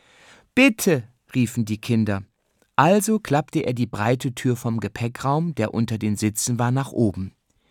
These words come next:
Die Kinder sahen in ein schwarzes Loch, das wenig Verlockendes hatte.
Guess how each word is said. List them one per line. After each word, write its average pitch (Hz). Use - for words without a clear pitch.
Die 202
Kinder 175
sahen 139
in 160
ein 160
schwarzes 127
Loch, 127
das 160
wenig 127
Verlockendes 127
hatte. 95